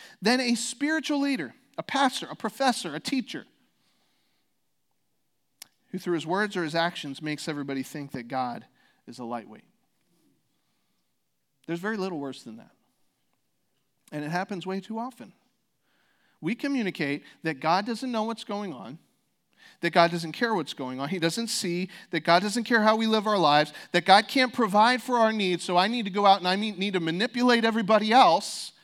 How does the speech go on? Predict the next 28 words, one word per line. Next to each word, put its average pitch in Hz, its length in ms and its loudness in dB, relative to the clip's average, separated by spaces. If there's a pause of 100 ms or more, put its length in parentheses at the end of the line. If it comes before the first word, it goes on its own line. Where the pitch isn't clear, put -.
(180)
to 185 100 -2
give 214 220 2
me 202 120 0
what 170 180 2
I 165 120 6
need 170 160 0
because 175 300 -2
God 240 240 4
isn't 208 200 -2
gonna 220 200 -2
do 269 240 -2
it. - 320 -10 (1900)
And 139 100 -10
when 160 80 -4
we 185 120 -4
do 220 180 -4
that, 147 460 -2
we're 143 100 -10
broadcasting 170 720 -4
to 170 80 -8
the 165 80 -6
world, 202 280 -6
"God 247 260 -8
is 135 140 -14
small. 139 720 -8 (420)
God 240 200 -6
is 165 180 -8 (100)
insignificant. 220 760 -6